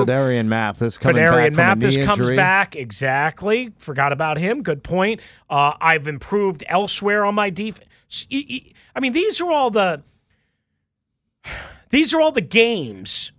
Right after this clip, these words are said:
Speaker 2: the conversations games. These are all the conversations that if you're not having,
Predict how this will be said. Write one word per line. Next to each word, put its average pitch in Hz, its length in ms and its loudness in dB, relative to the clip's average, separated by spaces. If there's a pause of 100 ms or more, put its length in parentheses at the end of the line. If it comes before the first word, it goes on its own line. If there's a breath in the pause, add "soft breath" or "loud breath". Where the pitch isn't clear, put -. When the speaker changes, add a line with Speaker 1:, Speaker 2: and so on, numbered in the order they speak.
Speaker 2:
the 180 280 0
conversations 254 1120 -2
games. 82 480 -16 (300 soft breath)
These 247 220 2
are 269 80 4
all 269 100 4
the 262 100 2
conversations 269 880 -4 (300 soft breath)
that 240 160 6
if 226 140 6
you're 381 180 4
not 427 220 6
having, 220 600 -4